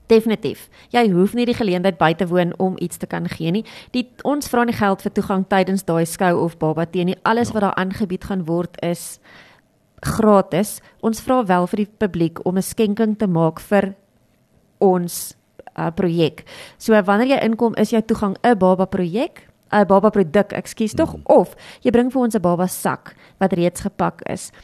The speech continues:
Speaker 1: Ons het so baie, ehm, maatskaplike werkers wat sakke by ons kom haal as hulle kinders uit die hospitaal uit moet gaan haal. Ehm, so dan kom vat hulle gou-gou 'n sak en hulle weet hulle is geholpe vir die eerste drie dae,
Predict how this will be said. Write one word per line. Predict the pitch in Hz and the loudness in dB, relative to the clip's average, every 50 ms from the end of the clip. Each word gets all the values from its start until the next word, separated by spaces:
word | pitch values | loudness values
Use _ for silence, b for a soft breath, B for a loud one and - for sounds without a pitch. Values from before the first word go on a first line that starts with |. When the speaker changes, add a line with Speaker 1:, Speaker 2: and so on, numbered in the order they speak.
| b b b | b b b
Speaker 1:
Ons | 175 190 196 | -2 -2 -2
het | 220 208 | -2 0
so | - 254 247 | 0 0 0
baie, | 202 196 190 190 185 185 - - - | 2 2 2 2 2 2 0 0 -2
ehm, | - 165 160 170 170 170 170 175 185 | -4 -2 -2 -2 -4 -4 -6 -6 -4
maatskaplike | 185 185 - - - 202 - 202 202 214 175 | -4 -4 -4 -2 -4 -2 -2 0 0 0 0
werkers | 165 165 165 - 185 - | 0 0 0 -4 -4 -4
wat | 180 170 - | -6 -8 -4
sakke | - 202 202 - 208 | -6 -6 -4 -2 -2
by | 196 190 | -2 0
ons | - 180 180 | -2 -2 -4
kom | - - 180 | -4 -2 0
haal | 165 160 170 175 - | 0 2 2 0 0
as | - 170 - | -2 -4 -4
hulle | 185 175 175 | -4 -4 -4
kinders | - 190 180 180 175 | -4 -2 -2 -2 -2
uit | 175 - | -2 -2
die | 175 185 | -2 -2
hospitaal | 165 165 - - - 180 170 160 | -2 -4 -6 -10 -8 -6 -6 -6
uit | 165 165 | -6 -6
moet | 165 170 160 | -8 -10 -8
gaan | - - 170 | -8 -8 -6
haal. | 156 151 160 170 170 B B B B B B B - - | -6 -6 -6 -8 -10 B B B B B B B -6 -4
Ehm, | 165 165 160 160 160 - - _ _ _ _ | -2 -2 -2 -2 -4 -8 -12 _ _ _ _
so | - - 202 190 185 | -10 -2 0 2 2
dan | 190 180 180 | 2 0 0
kom | - 190 185 | -2 -4 -6
vat | - - - - 220 202 | -6 -8 -6 -4 -4 -2
hulle | - 202 196 | 0 -2 -2
gou-gou | 196 - 196 - 208 180 | -2 -2 -6 -4 -2 -2
'n | 170 | -2
sak | 175 - - 208 190 - - | -4 -2 -2 -4 -4 -4 -4
en | - 190 180 | -4 -2 -2
hulle | 180 175 180 | 0 0 0
weet | 165 185 180 175 - | 2 2 0 0 0
hulle | 170 175 175 - | 0 0 0 0
is | - 165 170 165 - - | -2 -4 -4 -4 -6 -6
geholpe | - 202 180 175 175 175 - | -2 0 0 0 0 -2 -6
vir | - - 160 | -10 -8 -8
die | - - | -4 -4
eerste | 175 180 - 175 | -4 -4 -4 -6
drie | 156 156 160 175 | -4 -2 -2 -2
dae, | 151 160 156 151 139 165 | 0 0 0 0 -2 -4